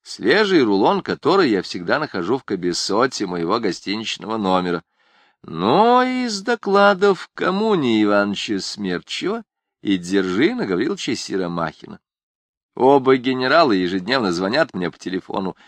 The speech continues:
или являются сами и рассказывают, что где происходит, и какие успехи достигнуты трудящимися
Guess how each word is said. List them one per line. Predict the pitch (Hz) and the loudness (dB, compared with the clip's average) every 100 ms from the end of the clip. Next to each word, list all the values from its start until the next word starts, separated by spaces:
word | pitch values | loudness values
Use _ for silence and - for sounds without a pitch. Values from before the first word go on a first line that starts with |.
| _ - | _ -2
или | 101 | 4
являются | 107 107 110 107 113 101 | 4 4 4 2 2 0
сами | - 110 147 139 101 | 2 4 4 4 2
и | 95 | 2
рассказывают, | 92 87 - 117 113 92 87 | 0 -2 0 0 2 0 -2
что | - - 113 | -4 -4 -4
где | 107 87 | -2 -4
происходит, | - 82 78 - 87 110 113 101 _ _ _ _ | -2 -4 -4 -8 -2 -2 -2 -8 _ _ _ _
и | 82 | -16
какие | - 95 92 | -6 0 0
успехи | 87 - - 95 135 139 143 139 _ - - | 0 -4 0 4 4 4 -2 -6 _ -20 -8
достигнуты | 110 147 131 - 147 143 135 143 | 2 2 2 0 0 0 -4 -4
трудящимися | 139 127 139 135 - 135 127 135 123 | -2 2 4 4 0 -4 -2 -2 -2